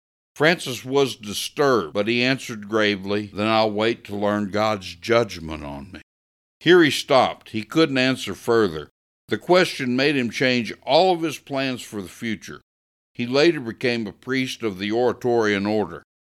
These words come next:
Saint Philip Neri may have been a bit of a buzz killer, but the thought of particular judgment may have been the grace that saved this young man's soul.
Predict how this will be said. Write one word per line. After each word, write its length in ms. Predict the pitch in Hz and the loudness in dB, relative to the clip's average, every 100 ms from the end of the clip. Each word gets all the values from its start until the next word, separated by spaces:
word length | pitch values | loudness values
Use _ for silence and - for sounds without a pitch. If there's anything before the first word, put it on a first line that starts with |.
| _ | _
Saint 360 | - - 196 208 | -4 2 2 0
Philip 460 | - 180 185 160 139 | -2 2 2 0 -4
Neri 400 | 156 175 143 127 | -4 -2 0 0
may 240 | 135 202 | 0 2
have 160 | 190 147 | 2 2
been 180 | 151 | 2
a 60 | 127 | 2
bit 240 | 107 147 | 6 6
of 160 | 139 113 | 6 2
a 80 | 98 | -6
buzz 420 | 87 156 156 104 | 2 4 4 2
killer, 460 | - 95 78 80 87 | -4 -4 -2 -4 0
but 220 | 131 143 | 0 0
the 100 | 117 | -8
thought 340 | - 185 202 | 0 4 6
of 140 | 180 131 | 4 -6
particular 640 | 110 - 170 160 139 117 | -8 -2 -2 -2 -2 -2
judgment 640 | 90 123 160 120 107 104 | 0 2 2 2 -8 -8
may 180 | 120 160 | -2 2
have 200 | 170 120 | 2 2
been 260 | 117 139 135 | 0 -2 -2
the 80 | 107 | -4
grace 540 | 104 135 143 127 - | -2 0 2 -2 -6
that 180 | 113 104 | -6 -6
saved 460 | - 160 170 151 110 | -2 2 2 2 -2
this 260 | 107 104 | -4 -2
young 260 | 135 127 127 | -2 0 -2
man's 320 | 113 113 110 | -2 -4 -4
soul. 500 | - 175 165 95 | -2 4 4 4